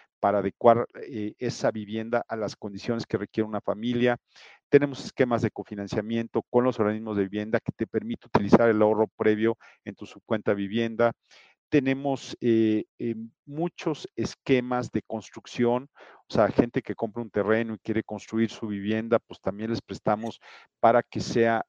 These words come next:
eh, una compra del terreno o un financiamiento del terreno, ir haciéndote de tu casa vía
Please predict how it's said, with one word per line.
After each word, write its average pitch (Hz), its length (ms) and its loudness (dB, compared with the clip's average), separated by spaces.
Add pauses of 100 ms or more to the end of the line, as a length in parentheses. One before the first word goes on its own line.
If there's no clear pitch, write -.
eh, 101 720 0
una 117 280 -6 (100)
compra 113 560 4 (420)
del 127 240 4
terreno 113 680 0
o 101 140 0
un 113 120 -4
financiamiento 110 640 -2
del 107 100 6
terreno, 110 560 0
ir 139 360 -2 (300)
haciéndote 135 680 -2
de 110 120 4
tu - 140 -14
casa 117 480 2 (380)
vía 117 600 4